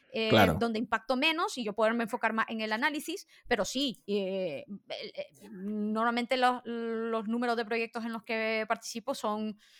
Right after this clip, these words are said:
Speaker 1: eso no, no, no son más de seis, siete a la vez, no, no, no me daría la vida por, y, y sobre todo por eso, porque es muy, muy personalizado y casualmente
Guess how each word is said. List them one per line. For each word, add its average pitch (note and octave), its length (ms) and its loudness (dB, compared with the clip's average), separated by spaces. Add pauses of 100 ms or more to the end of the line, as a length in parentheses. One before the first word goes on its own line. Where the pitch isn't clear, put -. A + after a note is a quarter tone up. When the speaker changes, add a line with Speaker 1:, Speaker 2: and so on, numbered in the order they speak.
(120)
Speaker 1:
eso G3 180 -8
no, F3+ 320 -12
no, F#3 400 -4
no F#3+ 100 -4
son G3 180 -6
más F#3+ 180 -2
de F#3 600 0
seis, F#3 340 -8
siete F#3+ 380 -2
a F3 120 0
la F3+ 120 -4
vez, G3+ 220 2
no, F3+ 320 -8 (100)
no, F3+ 300 -8
no G3 80 -4
me G#3 100 -2
daría A3 300 6
la G#3+ 120 2
vida A#3 220 4
por, A#3 200 -2
y, B3+ 160 -2
y C#4 60 -6
sobre G#3+ 200 -2
todo C4+ 140 2
por C4+ 120 2
eso, C#4 140 2
porque - 180 -4
es A3 60 -2
muy, D4 260 2 (260)
muy C#4+ 160 4
personalizado C#4+ 720 0
y B3+ 80 -6
casualmente F#4 640 -2